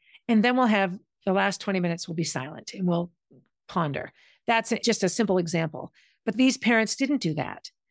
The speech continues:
So the mother would ask the daughter, "Tell me what you did in school today." And the daughter was in a conundrum.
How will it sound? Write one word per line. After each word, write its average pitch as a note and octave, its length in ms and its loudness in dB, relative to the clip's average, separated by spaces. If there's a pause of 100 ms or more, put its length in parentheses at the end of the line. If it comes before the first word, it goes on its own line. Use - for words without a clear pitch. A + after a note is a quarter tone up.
(220)
So C4 140 2
the A#3+ 80 6
mother B3 280 6
would C4 100 6
ask G#3 220 2
the A3+ 80 0
daughter, F3+ 260 4
"Tell G3+ 200 -2
me A3+ 80 0
what A3+ 100 -2
you F#3+ 60 -4
did E3 140 -8
in F#3 60 -4
school D#4 320 -2
today." E3 480 -6
And G#3 140 0
the A3 60 0
daughter C#4+ 360 6
was A#3+ 160 2
in A3 80 2
a G#3+ 60 2
conundrum. D#3+ 560 -6